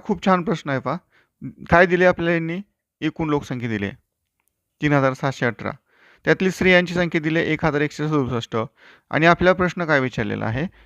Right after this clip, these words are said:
तर पुरुषांची संख्या ही स्त्रियांच्या संख्येपेक्षा कितीने जास्त आहे. आता हे उदाहरण जर सोडवायचं असेल, तर आपल्याला सुरुवातीला पुरुषांची संख्या माहीत असणं आवश्यक आहे. आता पुरुषांची संख्या काढायची असेल, तर एकूण लोकसंख्येतून,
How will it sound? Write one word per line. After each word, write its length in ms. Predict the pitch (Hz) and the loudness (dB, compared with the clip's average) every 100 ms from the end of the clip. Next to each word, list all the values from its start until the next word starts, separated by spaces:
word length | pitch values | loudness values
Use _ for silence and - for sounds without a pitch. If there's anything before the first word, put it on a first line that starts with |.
| _ 151 | _ -4
तर 80 | |
पुरुषांची 640 | 147 165 160 170 202 202 208 | 0 2 2 4 2 2 0
संख्या 460 | 202 175 135 117 - | 0 0 0 0 -2
ही 140 | - 151 | -10 -10
स्त्रियांच्या 480 | - 147 139 139 | -4 -2 -2 -2
संख्येपेक्षा 540 | 156 143 117 117 117 156 | -6 -6 -6 -8 -8 -8
कितीने 380 | 143 - 123 117 | -8 -6 -4 0
जास्त 340 | 113 - - 135 _ _ _ - | -2 -2 -8 -8 _ _ _ -6
आहे. 240 | - 110 104 _ - - | -4 -2 -4 _ -20 -8
आता 240 | - 147 208 190 | -2 2 2 2
हे 160 | 190 | 2
उदाहरण 400 | 196 190 185 196 | 4 4 4 2
जर 120 | 196 | 0
सोडवायचं 420 | 196 196 156 139 139 | 0 2 2 0 -4
असेल, 300 | - 135 151 | -4 -6 -2
तर 60 | |
आपल्याला 380 | 165 - 180 180 | -2 -2 -4 -4
सुरुवातीला 460 | - 165 147 156 165 | -6 -4 -4 -4 -6
पुरुषांची 520 | 175 151 135 131 165 | -6 -4 -4 -4 -2
संख्या 280 | 160 131 127 | -2 -2 -2
माहीत 240 | 123 117 | -2 -4
असणं 220 | 120 139 | -6 -4
आवश्यक 380 | 123 110 - - | -2 -4 -8 -8
आहे. 180 | 117 - - _ - - - | -8 -8 -12 _ -20 -12 -2
आता 180 | 156 220 | 4 4
पुरुषांची 560 | 214 170 160 202 220 | 4 0 2 0 0
संख्या 280 | 220 208 196 | 0 0 2
काढायची 340 | 190 175 165 156 | 2 2 2 -2
असेल, 280 | - 131 170 _ - - | -2 -4 -4 _ -14 0
तर 60 | 180 | 4
एकूण 400 | - 170 214 220 | 4 4 4 4
लोकसंख्येतून, 800 | 208 190 190 143 139 - 151 | 4 4 0 -4 -4 -4 -4